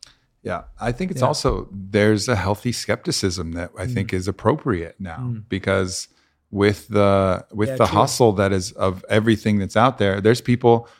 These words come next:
Speaker 1: promising all kinds of results and all kinds of things from all kinds of, you know, really half-baked or dubious techniques. And
Speaker 2: Yes.
Speaker 1: so until you feel it yourself, you know, you're always gonna have this idea like, "Is this really gonna work?
Speaker 2: <laughs>
Speaker 1: Like,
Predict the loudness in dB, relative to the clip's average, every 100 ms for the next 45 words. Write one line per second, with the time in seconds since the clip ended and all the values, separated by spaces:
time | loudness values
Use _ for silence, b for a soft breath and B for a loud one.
0 | B -2 2 4 2 2 2 2 0 -2
1 | 0 2 2 0 0 0 0 -2 -2 0
2 | 0 0 -2 -2 -2 -6 -4 -2 2 2
3 | 2 2 2 0 -2 -10 b b b b
4 | -2 0 0 0 2 4 4 2 0 0
5 | -2 -2 -2 -2 -2 -4 -4 -4 -2 -4
6 | -4 -4 -4 -2 -2 -4 -10 -18 -8 -2
7 | -2 2 4 4 4 0 b b b b
8 | b _ _ _ _ -4 -2 4 6 6
9 | 2 2 2 2 0 -4 0 2 2 0
10 | -4 -16 _ _ -6 -2 0 2 4 6
11 | 4 2 0 0 0 0 -2 -4 -4 -2
12 | -4 -6 -14 _ -14 -10 -8 -4 -4 -2
13 | -4 -4 -6 -8 _ -8 -4